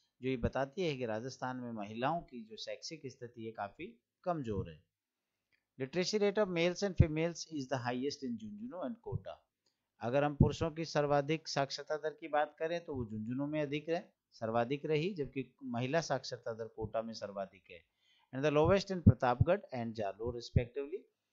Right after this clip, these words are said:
और अगर हम बात करें कि पुरुष साक्षरता सर्वाधिक कम कहाँ रही तो वो प्रतापगढ़ जिले की रही, डिस्ट्रिक्ट की रही, जबकि, अ, महिला साक्षरता सर्वाधिक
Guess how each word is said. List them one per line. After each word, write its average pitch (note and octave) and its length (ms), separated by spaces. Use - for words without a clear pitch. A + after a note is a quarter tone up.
और B2 140
अगर C3 200
हम C#3 140
बात C#3+ 220
करें E3+ 280
कि F3 80
पुरुष - 360
साक्षरता D3 420
सर्वाधिक C3+ 520
कम C#3 160
कहाँ C3 300
रही C3+ 180
तो B2 120
वो A2+ 80
प्रतापगढ़ A#2+ 580
जिले C#3+ 280
की D3+ 140
रही, D#3 180
डिस्ट्रिक्ट C3+ 440
की D#3 180
रही, E3+ 200
जबकि, B2+ 240
अ, A#2+ 400
महिला C3 420
साक्षरता B2+ 540
सर्वाधिक A2 560